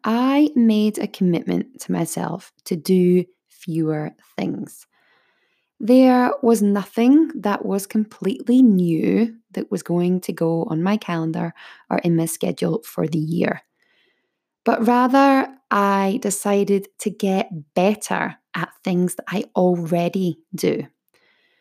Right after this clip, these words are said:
The previous three or four years for me had been all about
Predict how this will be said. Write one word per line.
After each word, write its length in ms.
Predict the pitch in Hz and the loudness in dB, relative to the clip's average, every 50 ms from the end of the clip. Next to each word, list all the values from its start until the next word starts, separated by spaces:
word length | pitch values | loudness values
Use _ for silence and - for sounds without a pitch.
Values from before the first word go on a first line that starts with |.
| _ _ _ _ _ _ _ - | _ _ _ _ _ _ _ 0
The 80 | 247 254 | 0 0
previous 800 | 247 - - 302 311 330 320 349 339 339 339 320 311 - - | 0 0 4 6 6 6 8 6 6 6 6 4 2 -2 -6
three 500 | - _ - 208 214 208 214 214 214 214 | -6 _ 0 2 2 4 4 4 2 2
or 240 | - - 185 190 202 | 0 0 0 0 -2
four 360 | 190 - - 190 180 175 180 | -4 -6 -6 -4 -2 0 -2
years 500 | 185 170 151 160 160 165 165 165 170 - | -2 -2 -2 -4 -2 -2 -2 -4 -6 -10
for 180 | - - - 185 | -8 -6 -4 -2
me 320 | 165 165 165 160 165 170 | -2 0 0 0 0 -2
had 340 | 175 - - - 196 196 - | -2 -6 -8 -8 -8 -8 -4
been 300 | - 233 226 240 240 - - - | -2 0 0 0 0 -2 -4 -4
all 480 | 202 190 190 196 196 202 202 208 - - | 0 2 4 4 4 4 2 0 -2 -4
about 540 | - 165 151 - - 170 165 170 180 180 | -8 -8 -8 -8 -6 -4 0 0 0 -2